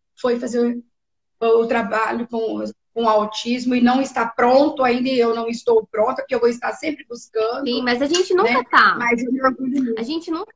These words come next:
Speaker 1: Eu me orgulho muito e agradeço por ter encontrado vocês.
Speaker 2: Não, a gente que
Speaker 1: Que me satisfazem,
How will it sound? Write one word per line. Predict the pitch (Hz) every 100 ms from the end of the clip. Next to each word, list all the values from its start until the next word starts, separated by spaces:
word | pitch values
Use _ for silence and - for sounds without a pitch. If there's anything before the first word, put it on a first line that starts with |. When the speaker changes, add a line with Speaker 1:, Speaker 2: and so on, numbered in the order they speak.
| - _
Speaker 1:
Eu | 226 269
me |
orgulho | 285 277 381 370
muito | 320 330 370 - 349 _ _ _ _ _
e | 320 330
agradeço | 302 359 415 453 311 240 311 359 320
por | 339 330
ter | 330
encontrado | 320 311 302 302 294 254
vocês. | 294 - - - - _ _
Speaker 2:
Não, | 208 202
a | 196
gente | 190 202 -
que | - 220 220
Speaker 1:
Que | 208 254 277
me | 285 294 -
satisfazem, | 285 294 _ - 285 277 285 294